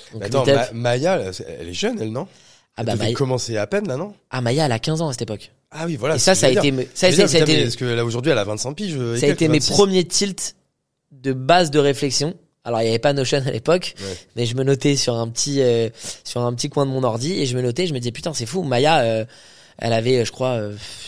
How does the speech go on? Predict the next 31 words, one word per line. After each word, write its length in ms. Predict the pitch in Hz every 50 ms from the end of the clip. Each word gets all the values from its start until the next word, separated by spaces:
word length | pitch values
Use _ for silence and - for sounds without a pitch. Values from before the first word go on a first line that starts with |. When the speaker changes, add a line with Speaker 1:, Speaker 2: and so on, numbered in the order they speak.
| - _ _ _ _ _ _
Speaker 1:
soixante 520 | - - - 139 120 143 139 135 135 131 123 123 _ _ -
mille 180 | 151 156 151 -
followers, 320 | - 143 143 156 190 233 - -
tu 100 | - 143
vois, 140 | 151 175
ce 80 | 165 -
qui 80 | - -
était 140 | 156 151
énorme, 360 | 160 180 214 254 254 208 185 180
hein, 80 | 180
à 60 | 175
l'époque. » 400 | 151 135 120 123 107 - - - _ _ -
Speaker 2:
Ouais, 60 | 123
ouais. 280 | 139 131 110 92 82 -
Speaker 1:
Clara, 340 | - 151 151 151 156 160 151
on 80 | 139
avait 180 | 127 120 117 117
peut-être 280 | 113 - 120 113 - _
trois 280 | - 139 151 143 135 123
cents. 260 | - - - - - _ _ _ _ _ _ _ _ _ -
C'était 240 | - - - 131 117
une 80 | 113
superstar. 760 | 110 - - - 165 151 143 143 - - 196 247 - - - _ _ _ -
Euh, 260 | 98 107 110 107 98 - - - - - - - - - -
et 140 | - 127 120
en 80 | 107
fait, 180 | - 110 - -
si 80 | -
tu 140 | - - 147
veux, 200 | 139 165 202 214
euh, 240 | 156 135 127 123